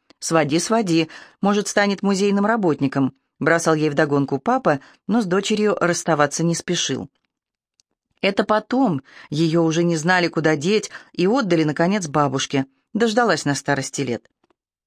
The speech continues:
Полина проснулась от какого-то шевеления, открыла глаза и увидела, как Светочка приподняла одеяло и заглядывала к ней в темноту.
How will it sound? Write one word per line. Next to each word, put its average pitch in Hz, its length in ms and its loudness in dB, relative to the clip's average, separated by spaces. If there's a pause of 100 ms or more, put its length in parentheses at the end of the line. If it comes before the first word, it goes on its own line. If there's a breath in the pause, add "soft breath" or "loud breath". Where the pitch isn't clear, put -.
(920)
Полина 320 400 2
проснулась 294 540 0
от 240 100 -4
какого-то 262 480 -2
шевеления, 156 800 0 (540 soft breath)
открыла 190 520 -2
глаза 160 520 2 (400 soft breath)
и 185 160 -2
увидела, 208 480 0
как 175 180 0
Светочка 196 500 -2
приподняла 170 580 0
одеяло 170 520 0
и 170 140 -2
заглядывала 165 600 0
к - 100 -8
ней 175 200 0
в - 80 -8
темноту. 160 600 -2